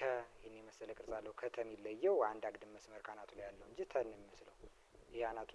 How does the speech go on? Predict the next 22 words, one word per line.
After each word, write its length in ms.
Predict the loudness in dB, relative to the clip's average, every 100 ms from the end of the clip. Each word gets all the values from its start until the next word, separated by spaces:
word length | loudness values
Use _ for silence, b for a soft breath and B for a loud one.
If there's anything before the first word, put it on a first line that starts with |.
| -2
ላይ 160 | -2 0
ያለው 260 | -2 -2
አግድም 260 | -4 -4 -10
መስመር 280 | -10 -10 -10
ቢነሳ 280 | -8 0 6
ያው 160 | 8 6
ተ 100 | 2
እና 160 | 0 -2
ቸ 180 | 2 2
ተመሳሳይ 480 | 2 -4 -10 -12 -12
ነበሩ። 280 | -14 -16 -16 -18 -20 -20 _ -20 _ -12
ቸ 60 | -10 -10 -14 -20 -20 -20 _ _ _ _ _ _ -8
ነ፣ 160 | 0 4 6 4 0 -12 -20 _ _ _ -20 -20 _ _ _ _ _ _ _ -10
ነ፣ 120 | -2 0 -2 -4 -16 _ -20 -8
ነብር 360 | 2 4 6 4
ብላችሁ 320 | 2 -8 -8
መያዝ 180 | -16 -16
ትችላላችሁ። 600 | -16 -12 -10 -10 -12 -16 -20 -20 _ _ _ _ -10
ነ፣ 120 | -2 2 2 2 -6 -8
ነብር። 340 | -4 -4 -6 -12 -20 _ -20 -20 _ _ _ _ _ _ -8
ከዚያ 260 | 0 2 2
ኘ 140 | 0